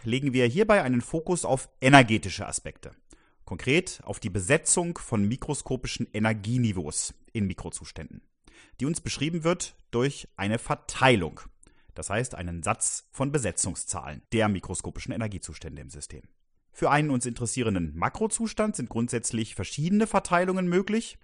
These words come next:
mit verschiedenen Gewichten, die widerspiegeln, wie viele Mikrozustände jeweils hinter einer Verteilung dahinter stecken.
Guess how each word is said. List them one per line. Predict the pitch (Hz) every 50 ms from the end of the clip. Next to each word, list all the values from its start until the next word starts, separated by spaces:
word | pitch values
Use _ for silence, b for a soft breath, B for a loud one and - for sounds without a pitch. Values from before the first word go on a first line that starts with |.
| _ -
mit | - 139 - -
verschiedenen | - - - 151 147 - - 117 117 131 135 127 143 - -
Gewichten, | - 117 139 135 131 165 160 - - - 110 76 67 - _ _ _ -
die | 127 139 143 151 - -
widerspiegeln, | 104 131 151 175 156 - - 160 156 151 156 156 151 - -
wie | 101 98 139 139
viele | - - 151 151 147
Mikrozustände | 143 139 147 151 - - 139 123 - - 117 104 - - 104 90 85 85 78 - - - _ _ _
jeweils | _ 101 104 120 123 127 123 113 -
hinter | - 120 113 117 107
einer | 95 98 101 92
Verteilung | - 107 - 87 82 82 92 98
dahinter | 107 87 82 80 85 80
stecken. | - - 80 - 67